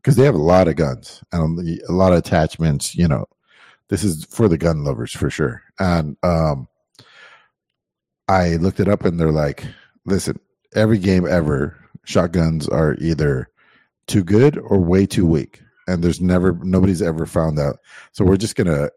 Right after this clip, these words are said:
ignore it. And I could not, not agree. You know what I mean? Like, I'm like, "Yep, yeah, they're right." And I just have to swallow that pill. Um,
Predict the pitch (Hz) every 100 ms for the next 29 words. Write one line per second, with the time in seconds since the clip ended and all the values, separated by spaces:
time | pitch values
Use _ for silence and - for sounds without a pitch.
0 | _ _ - 80 78 71 - - 85 76
1 | - _ 95 - 127 90 95 95 95 -
2 | _ _ _ _ _ _ 98 87 80 69
3 | 76 60 - _ _ - 101 98 90 98
4 | 92 80 90 80 80 - 92 107 - _
5 | - 107 95 120 107 76 78 _ _ _
6 | _ 95 82 82 82 104 92 95 98 80
7 | 78 69 - 82 69 - _ - - -
8 | - - - 113 110 104 87